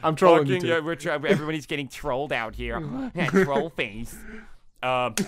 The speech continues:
Speaker 2: yeah, they're set to
Speaker 1: Oh.
Speaker 2: officially approve it by next month, by the beginning of next month. And you might think,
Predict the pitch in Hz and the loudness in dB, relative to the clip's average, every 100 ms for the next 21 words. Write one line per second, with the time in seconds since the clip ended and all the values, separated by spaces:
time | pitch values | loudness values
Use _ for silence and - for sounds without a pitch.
0 | - 127 123 131 - 196 202 214 - 185 | -6 -6 -4 -4 0 0 2 -2 0 -4
1 | 175 175 156 135 147 139 104 123 120 120 | -2 -4 -2 -4 -4 -4 -4 -4 -2 -6
2 | - 113 117 - 113 107 107 117 113 110 | -8 -6 -6 -4 -6 -6 -8 -8 -8 -8
3 | 110 110 107 101 110 131 139 - 127 | -10 -8 -10 -10 -10 -4 -4 -4 -8